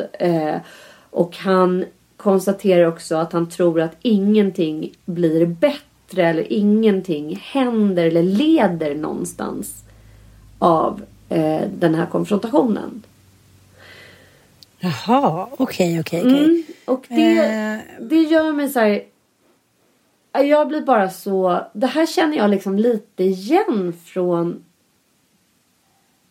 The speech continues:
Speaker 1: Ja, jag lyssnar ju ganska mycket på deras podd.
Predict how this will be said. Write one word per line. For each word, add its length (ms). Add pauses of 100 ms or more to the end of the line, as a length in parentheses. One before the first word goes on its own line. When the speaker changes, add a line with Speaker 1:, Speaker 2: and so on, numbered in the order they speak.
(220)
Speaker 1:
Ja, 220
jag 180
lyssnar 440
ju 160
ganska 500
mycket 560
på 80
deras 220 (100)
podd. 380